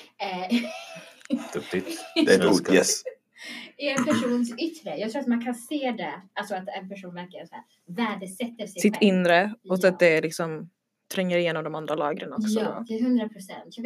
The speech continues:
Speaker 1: vet, de är så vackra. Alltså jag, ja, jag vet inte, det är någonting som man bara, "Det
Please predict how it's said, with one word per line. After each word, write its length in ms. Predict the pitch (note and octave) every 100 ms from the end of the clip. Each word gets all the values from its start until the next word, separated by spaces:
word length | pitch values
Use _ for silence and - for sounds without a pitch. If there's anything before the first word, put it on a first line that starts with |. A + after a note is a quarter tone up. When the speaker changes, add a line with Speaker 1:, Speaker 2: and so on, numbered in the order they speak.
| B3+
Speaker 1:
vet, 140 | G#3
de 160 | A#3 B3+
är 160 | B3
så 260 | A#3+ D4 B3+ A#3
vackra. 320 | A#3+ - -
Alltså 180 | G#3+ A#3+
jag, 320 | G#3+ G#3+ G#3+ _ _ _ _ _
ja, 280 | B3 G3+ G3+
jag 120 | A#3+
vet 100 | B3+
inte, 160 | D4 G3
det 100 | A3+
är 40 | A3+
någonting 540 | A#3+ C4+ B3 A#3+ G#3
som 180 | - F#3+
man 140 | F#3+
bara, 140 | F#3+ - -
"Det 60 | -